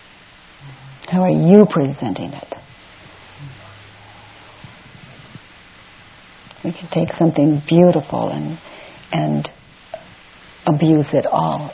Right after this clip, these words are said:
also. But the work can't really be abused because it's out there. It's four questions and a turnaround. That's it. And every time you move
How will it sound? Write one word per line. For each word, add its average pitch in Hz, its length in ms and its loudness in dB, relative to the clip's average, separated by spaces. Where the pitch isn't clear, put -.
also. - 500 -4
But 165 140 0
the 175 140 4
work 254 320 8
can't 196 260 0
really 208 360 2
be 180 200 2
abused 160 680 -4
because 170 220 -4
it's 175 260 2
out 156 280 -2
there. - 200 0
It's - 180 -4
four 208 280 8
questions 175 500 4
and 147 120 0
a 170 40 0
turnaround. 156 680 2
That's 131 480 -2
it. - 240 -10
And 151 200 0
every 180 200 2
time 190 280 -2
you 180 100 2
move 165 340 2